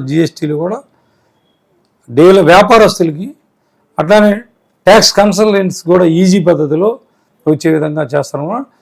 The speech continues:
ముఖ్యంగా టీడీఎస్లో రేట్స్ని కొంచెం కుదించడం అనేది చాలా గొప్ప విషయం. టీడీఎస్ కాదు, మిగిలిన రిటర్న్స్.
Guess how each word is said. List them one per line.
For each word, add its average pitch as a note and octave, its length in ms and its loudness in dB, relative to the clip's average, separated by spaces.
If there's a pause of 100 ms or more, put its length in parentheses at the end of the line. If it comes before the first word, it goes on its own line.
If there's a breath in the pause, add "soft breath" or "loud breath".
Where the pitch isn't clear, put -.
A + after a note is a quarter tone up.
(120)
ముఖ్యంగా G#3 380 2
టీడీఎస్లో B3+ 760 0 (460)
రేట్స్ని G#3 540 2
కొంచెం D#3 300 -4
కుదించడం F#3 520 -2
అనేది E3+ 440 -6 (460)
చాలా D3+ 100 -2
గొప్ప C3+ 200 -6
విషయం. F3+ 280 -12
టీడీఎస్ C#3+ 380 -6
కాదు, D3+ 180 -6
మిగిలిన C#3+ 300 -4
రిటర్న్స్. C3+ 360 -8